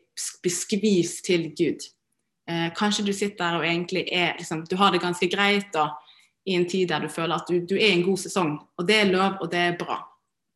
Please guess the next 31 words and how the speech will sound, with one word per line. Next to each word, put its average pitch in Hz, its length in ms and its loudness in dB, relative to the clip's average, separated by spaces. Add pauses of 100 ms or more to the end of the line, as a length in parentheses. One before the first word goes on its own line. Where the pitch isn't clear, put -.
(500)
Eh, 196 200 4
men 233 180 2
en 254 220 4
ting 208 200 0
som 196 120 -4
jeg 190 120 -2
bare 190 200 0
har 214 80 -2
bet 247 200 -2
meg 156 120 -4
merke 175 240 -6
i, 175 80 -2 (600)
eh, 196 200 0
fordi 254 320 2
at 226 120 -4
jeg 226 120 -4
føler 226 280 2
dette - 240 -2
ordet 196 280 0
maktesløs 165 800 -6
som 170 220 0
kong 180 140 -2
Josafat 170 340 -6
bruker 165 400 -6
i 175 200 0
bønnen, 165 440 -2 (520)
eh, 160 160 -4 (280)
ofte 220 240 -2
så 233 160 -6
kan 208 260 2
det 175 280 0